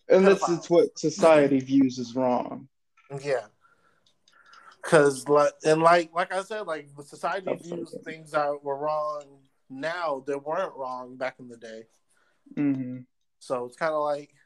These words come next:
Speaker 2: like killing somebody in the street. Like, now it's like, "Hey, you shouldn't be doing that." Medieval times, you can challenge anybody to a duel and just be like, "Hey, bro, square up."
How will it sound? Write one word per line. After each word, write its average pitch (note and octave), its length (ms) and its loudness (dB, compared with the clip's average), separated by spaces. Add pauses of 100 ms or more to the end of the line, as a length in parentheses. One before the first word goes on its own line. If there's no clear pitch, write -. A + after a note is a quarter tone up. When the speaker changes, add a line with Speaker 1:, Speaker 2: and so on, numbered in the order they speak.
(100)
Speaker 2:
like C3+ 200 -12
killing C4 240 -4
somebody A#3+ 340 -6
in A#3 80 -12
the A3+ 80 -16
street. A3 380 -18 (360)
Like, D#3 240 -8
now G3+ 500 -6 (400)
it's E3+ 200 -8
like, D#3 240 -8
"Hey, E3+ 440 -10 (520)
you A#3+ 80 -16
shouldn't F#3 300 -4
be D#3+ 80 -10
doing E3 320 -4
that." C3+ 260 -4 (460)
Medieval G#3 400 -4
times, F#3 520 -6
you A#3+ 80 -12
can A#3 120 -10
challenge F#3 320 -6
anybody F3 320 -8
to F3 180 -8
a C#3+ 60 -12
duel D#3+ 520 -8
and D#3+ 100 -14
just D#3 120 -18
be D3 80 -8
like, D3 100 -2
"Hey, G3+ 140 0
bro, D3+ 420 -4 (100)
square G3 360 -6
up." D3 200 -8